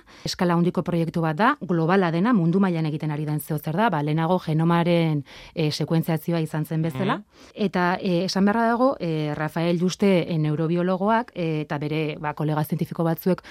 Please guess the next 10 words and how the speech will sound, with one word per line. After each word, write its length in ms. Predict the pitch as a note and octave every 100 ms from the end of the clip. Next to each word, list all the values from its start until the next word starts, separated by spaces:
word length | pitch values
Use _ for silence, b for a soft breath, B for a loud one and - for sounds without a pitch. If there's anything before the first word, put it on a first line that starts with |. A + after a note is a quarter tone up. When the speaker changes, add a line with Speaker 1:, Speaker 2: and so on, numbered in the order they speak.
| B B
Speaker 1:
etxe 240 | D#3 E3 D#3+
zurian, 460 | F3 E3+ F3+ F#3+
eh, 120 | - E3+
proiektu 320 | D#3+ D3 E3
honen 160 | F3
zirriborro 480 | F#3 E3 D#3+ D#3 D#3+
bat, 200 | E3 E3 -
eh, 140 | E3
aurkeztu 480 | E3+ E3 F3+ E3+ F#3+
zutela. 400 | F#3 G3+ G#3 B3